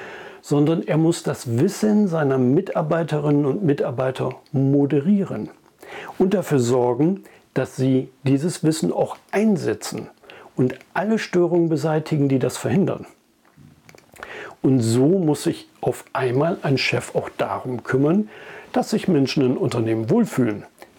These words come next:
Denn nur so kann ein Mensch seine menschlichen Komponenten auch entwickeln und einbringen. Und mit Wohlfühlen meine ich kein Bällebad und keinen Feelgood-Manager. Aber dazu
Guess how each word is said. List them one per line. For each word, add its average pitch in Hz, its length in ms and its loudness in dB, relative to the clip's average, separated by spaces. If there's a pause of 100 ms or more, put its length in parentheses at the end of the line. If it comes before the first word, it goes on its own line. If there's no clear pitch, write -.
(140)
Denn 135 260 2 (180)
nur 127 400 4
so 120 380 2 (160)
kann 240 240 0 (100)
ein 117 300 0
Mensch 113 280 0
seine 110 280 -2
menschlichen 117 560 -2
Komponenten 113 880 0
auch - 240 -4
entwickeln 117 800 -2
und 117 320 0 (200)
einbringen. 120 640 -2 (1160)
Und 156 120 4
mit 156 180 2
Wohlfühlen 190 800 2 (180)
meine 151 280 2
ich - 140 -6
kein 175 360 2
Bällebad 135 500 0
und 127 160 0
keinen 123 280 0
Feelgood-Manager. - 960 -4 (140)
Aber 135 240 -2
dazu 131 600 0